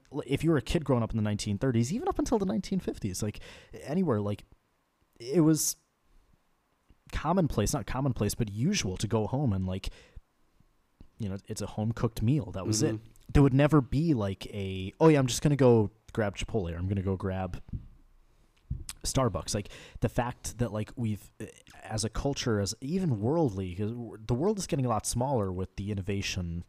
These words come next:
Speaker 1: uh, th-, w-,
Speaker 2: For
Speaker 1: w-,
Speaker 2: food.
Speaker 1: for food and for, well, for a lot of things. But for food, the, the example I'm using,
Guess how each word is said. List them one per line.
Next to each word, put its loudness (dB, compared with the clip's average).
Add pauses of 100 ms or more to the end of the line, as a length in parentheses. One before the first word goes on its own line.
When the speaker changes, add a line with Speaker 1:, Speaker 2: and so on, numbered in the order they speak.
(560)
Speaker 1:
uh, -6
th-, -20
w-, -6
Speaker 2:
For 0
Speaker 1:
w-, 6
Speaker 2:
food. 10 (540)
Speaker 1:
for 0
food 4
and 0
for, -2
well, -6
for -10 (200)
a -18
lot -6
of -8
things. -12 (440)
But 0 (220)
for 2
food, 6
the, -2
the 0
example 0
I'm 0
using, 2